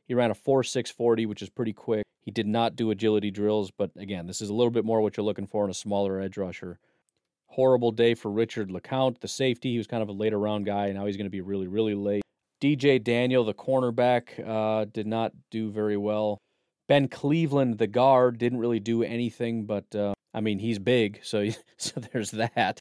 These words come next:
My man, Immatter Baby, just absolutely killed it. Six-foot-one, two hundred and twenty-three pounds out of Illinois, wide receiver.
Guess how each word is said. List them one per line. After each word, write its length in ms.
My 140
man, 280
Immatter 520
Baby, 380
just 180
absolutely 540
killed 280
it. 140
Six-foot-one, 720
two 140
hundred 140
and 120
twenty-three 440
pounds 360
out 80
of 80
Illinois, 380
wide 280
receiver. 520